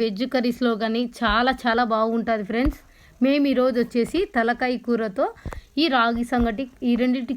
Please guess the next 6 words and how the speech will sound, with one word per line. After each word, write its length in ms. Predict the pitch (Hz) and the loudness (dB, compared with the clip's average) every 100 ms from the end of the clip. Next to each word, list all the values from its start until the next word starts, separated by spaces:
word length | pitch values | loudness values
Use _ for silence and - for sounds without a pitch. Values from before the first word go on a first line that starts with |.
| - | -2
కాంబినేషన్లో 640 | 233 226 233 240 226 226 349 269 | 0 0 0 -2 -2 0 -2 0
ఎంజాయ్ 280 | 233 233 233 240 | 0 0 -2 -2
చేయబోతున్నాము. 640 | 208 214 202 214 208 262 440 - _ _ _ - | -2 -4 -4 -2 0 -2 -4 -12 _ _ _ 0
ఫ్రెండ్స్, 320 | 277 381 - - 262 | 2 2 0 -2 0
అంతేనండి, 520 | 247 294 285 254 370 440 220 240 | 4 4 4 2 0 -2 -2 0
రాగి 260 | 262 269 | 2 0